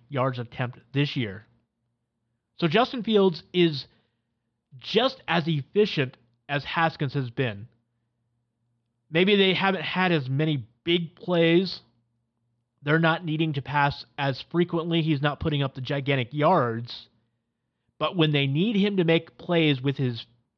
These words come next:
arm, he's been able to do it. And then you add in the plays that he makes with his feet. You have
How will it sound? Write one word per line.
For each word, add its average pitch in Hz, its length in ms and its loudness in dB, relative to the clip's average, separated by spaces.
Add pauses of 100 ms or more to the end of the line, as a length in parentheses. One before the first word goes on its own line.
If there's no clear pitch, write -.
(160)
arm, 139 560 2 (600)
he's 156 180 2
been 156 160 2
able 160 240 2
to 123 80 -6
do 143 280 4
it. 131 280 -2
And 147 240 0
then 147 400 2 (360)
you 151 220 -4
add 160 260 4
in 135 280 2 (100)
the 135 80 -8
plays 156 300 0
that 139 80 -6
he 139 160 -2
makes 135 240 -4
with 120 100 -8
his 110 180 -10
feet. 185 340 -2 (420)
You 151 140 2
have 147 380 2